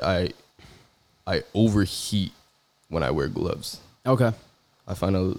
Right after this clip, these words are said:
Speaker 1: like, I, I sweat a lot from the hands. Not, not, like, out of, not, not being nervous or anything, but I just, I, I find, like, I overheat sometimes when I'm wearing gloves.
Speaker 2: Mm-hmm.
Speaker 1: So on hot days, I like to go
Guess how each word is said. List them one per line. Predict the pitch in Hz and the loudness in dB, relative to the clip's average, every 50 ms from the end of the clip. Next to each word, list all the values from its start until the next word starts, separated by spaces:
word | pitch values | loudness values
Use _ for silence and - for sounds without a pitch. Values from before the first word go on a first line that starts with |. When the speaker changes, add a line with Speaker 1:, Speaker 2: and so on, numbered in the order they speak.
| - - - - _ | -8 -12 -16 -14 _
Speaker 1:
like, | 95 87 92 92 | -8 -6 -6 -4
I, | - - - - | -6 -6 -4 -4
I | 90 | -4
sweat | - - 123 135 135 | -2 0 2 4 4
a | 123 | 6
lot | 120 117 - - | 4 4 4 2
from | 95 87 | -2 -2
the | 80 | 0
hands. | 95 87 87 98 90 - - - - - - - - _ _ _ _ _ _ _ _ _ _ _ _ | 0 0 2 2 0 -2 -4 -8 -12 -14 -18 -20 -20 _ _ _ _ _ _ _ _ _ _ _ _
Not, | - 92 98 71 - | -4 -2 -2 0 0
not, | 90 95 98 - - | -2 -2 -2 -2 -4
like, | - 87 - - - - - | -6 -8 -8 -8 -8 -6 -4
out | - - | -4 -4
of, | - - - - - - _ _ - - 92 92 - - _ _ _ _ - | -4 -8 -12 -18 -20 -20 _ _ -20 -18 -16 -16 -16 -18 _ _ _ _ -8
not, | - 92 104 107 87 71 | 0 2 4 4 4 4
not | 98 113 113 117 | 4 4 6 8
being | 131 135 117 107 104 | 8 8 8 8 10
nervous | 117 123 120 107 101 90 - | 10 8 8 8 4 2 2
or | 87 90 | 2 2
anything, | 92 92 92 - 98 98 | 2 2 2 2 2 4
but | 95 95 92 | 4 4 4
I | 95 | 4
just, | 101 110 107 95 - | 2 0 -2 0 0
I, | 87 92 - - | 0 2 2 2
I | - | 2
find, | - 107 107 110 110 | 2 4 6 6 6
like, | 104 98 | 6 6
I | 95 95 | 4 2
overheat | 90 - 113 110 95 107 98 113 117 - | 4 6 4 6 4 4 2 2 0 0
sometimes | - 107 90 - 92 90 90 90 | 0 -2 0 2 2 0 2 2
when | 98 92 | 2 2
I'm | 92 92 92 95 | 2 2 4 4
wearing | 98 98 92 95 | 4 4 4 4
gloves. | 90 101 104 98 92 90 - - - | 4 6 6 6 6 4 2 -4 -2
Speaker 2:
Mm-hmm. | - 131 120 131 123 110 - - _ _ _ _ _ _ | 0 4 4 6 4 4 0 -4 _ _ _ _ _ _
Speaker 1:
So | - - 95 98 | 0 4 6 6
on | 101 101 | 6 6
hot | 95 101 117 117 110 104 | 6 8 8 8 8 8
days, | 107 104 110 110 101 | 6 6 6 6 6
I | 95 | 4
like | 95 92 - | 4 2 2
to | - 92 | 0 0
go | 95 92 90 87 | 2 2 2 0